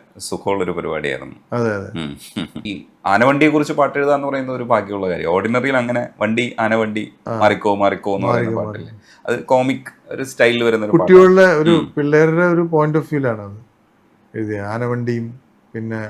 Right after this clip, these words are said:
Speaker 2: ആ നാട്ടുകാരുടെ നിഷ്കളങ്കതയും
Speaker 1: ഉം.
Speaker 2: ആ വണ്ടികളിൽ എന്താ, ആ ബസ്സിൽ വാഴയും ആടും പറഞ്ഞ കൃഷിക്കാരും,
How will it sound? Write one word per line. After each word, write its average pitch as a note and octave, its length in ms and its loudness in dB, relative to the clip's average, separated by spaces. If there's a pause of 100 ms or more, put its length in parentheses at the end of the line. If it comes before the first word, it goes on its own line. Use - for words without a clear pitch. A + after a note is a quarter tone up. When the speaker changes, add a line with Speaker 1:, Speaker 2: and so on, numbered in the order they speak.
(100)
Speaker 2:
ആ B2+ 360 -8
നാട്ടുകാരുടെ E3 720 4
നിഷ്കളങ്കതയും D#3+ 800 0 (320)
Speaker 1:
ഉം. F2 220 -6 (540)
Speaker 2:
ആ C#3+ 300 0
വണ്ടികളിൽ D3+ 640 6
എന്താ, E3 200 4
ആ D3 340 4
ബസ്സിൽ C3+ 480 0 (280)
വാഴയും C#3+ 600 2 (140)
ആടും C#3 640 -2 (800)
പറഞ്ഞ C3 280 -4
കൃഷിക്കാരും, C3+ 760 -2